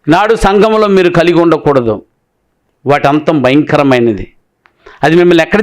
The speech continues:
తీసుకెళ్ళిపోతుందో, వాటి పనుల యొక్క ప్రభావం ఎంత వరకు మిమ్మల్ని నడిపించి నాశనం చేస్తుందో రోజు వాక్యములో మీరు విందురు. కానీ ఈ మాటను గూర్చి ఏనైనా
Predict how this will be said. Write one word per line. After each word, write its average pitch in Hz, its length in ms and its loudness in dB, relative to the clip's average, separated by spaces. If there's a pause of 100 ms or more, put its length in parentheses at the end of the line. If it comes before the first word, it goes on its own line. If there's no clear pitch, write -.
(100)
తీసుకెళ్ళిపోతుందో, 170 840 0 (840)
వాటి 165 180 0 (100)
పనుల 202 280 0
యొక్క 208 220 -2 (200)
ప్రభావం 185 380 0 (180)
ఎంత 185 260 0 (680)
వరకు 214 280 0 (100)
మిమ్మల్ని 185 380 2
నడిపించి 175 500 -2
నాశనం 147 400 -2
చేస్తుందో 143 480 -2 (840)
రోజు 120 320 -2
వాక్యములో 139 540 -2
మీరు 113 200 -4
విందురు. 107 340 -8
కానీ 104 180 -14 (640)
ఈ - 20 2 (120)
మాటను 247 300 0 (100)
గూర్చి 196 300 0 (1600)
ఏనైనా 170 280 0